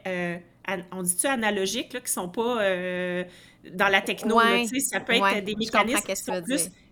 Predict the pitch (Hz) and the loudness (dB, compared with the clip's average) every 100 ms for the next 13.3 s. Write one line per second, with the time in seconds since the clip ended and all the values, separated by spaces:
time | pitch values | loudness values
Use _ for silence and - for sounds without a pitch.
0 | _ - 240 226 208 247 - - - 180 | _ -8 0 2 2 -2 -8 -14 -12 -12
1 | - - 185 - 254 269 - 202 190 190 | -12 -6 -4 0 0 -2 -8 -8 -4 -2
2 | 180 185 185 180 185 180 180 180 196 - | -2 -2 -2 0 -2 -2 -2 -2 -6 -10
3 | - 208 202 208 214 214 180 247 240 202 | -4 0 2 4 2 0 0 -6 -6 -6
4 | 202 - - - - - - - - 214 | -6 -8 -20 -20 -20 -20 -20 -10 -4 0
5 | 269 269 254 226 208 214 208 180 - 180 | 0 2 0 0 0 -2 -2 -6 -8 -10
6 | 196 180 - 190 190 208 190 - - 277 | -10 -12 -6 -6 -4 -2 -2 -4 -6 -4
7 | 254 294 285 247 226 233 - 202 214 220 | -2 -4 -6 -6 -6 -6 -10 -8 -6 -6
8 | 196 214 226 208 190 185 180 - 185 220 | -6 -6 -4 -4 -6 -6 -8 -8 -6 -4
9 | 302 - 208 185 214 208 233 226 - 196 | -6 -8 -10 -6 -2 0 0 -2 -6 -6
10 | 269 247 277 339 - _ _ _ _ - | -4 -2 -4 -6 -12 _ _ _ _ -6
11 | 262 233 220 240 247 - 247 214 196 208 | -2 0 -2 -4 -8 -10 -6 -4 -4 -4
12 | 277 220 185 190 196 185 202 208 214 185 | -4 -6 -8 -8 -8 -4 -4 -4 -6 -8
13 | 170 180 - | -10 -12 -20